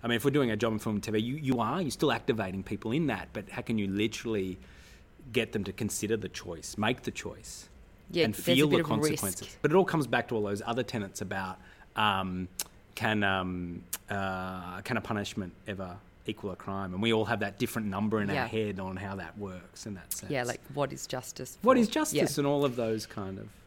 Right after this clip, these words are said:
Speaker 1: aspects, yeah.
Speaker 2: So do you have a time frame around when it will be developed, when it will be released?
Speaker 1: Uh, no, I don't have an ambitious, uh,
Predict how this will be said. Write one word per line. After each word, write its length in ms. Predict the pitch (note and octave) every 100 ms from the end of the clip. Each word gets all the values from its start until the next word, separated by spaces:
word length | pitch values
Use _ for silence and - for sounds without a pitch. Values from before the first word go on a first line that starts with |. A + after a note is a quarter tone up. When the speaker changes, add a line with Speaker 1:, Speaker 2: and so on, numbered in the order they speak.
| - G2+
Speaker 1:
aspects, 460 | G2+ - - -
yeah. 140 | A2+ A2
Speaker 2:
So 240 | A2 C#4+
do 120 | C#4
you 60 | D4
have 140 | D4+ F4
a 60 |
time 420 | G4+ - G3 F3+
frame 260 | F#3 G3 F#3
around 440 | F3+ F3 E3 E3+ - - - - E3 - - - - -
when 220 | F3 F3 E3+
it 100 | E3
will 140 | E3
be 140 | D#3
developed, 600 | D3+ D3 D#3+ F3+ F3 F3+
when 120 | E3+ D#3+
it 80 |
will 80 | -
be 160 | - D3
released? 1040 | C#3+ - D#3+ F3 G3 F#3 - - - - - -
Speaker 1:
Uh, 500 | G#2+ G#2 G2+ G2 G#2 C#3
no, 220 | C3 A#2
I 180 | A2 A2+
don't 220 | A#2 A#2+
have 120 | A2+
an 120 | A2
ambitious, 560 | G#2 G2 G#2 A2 - G#2+
uh, 160 | G2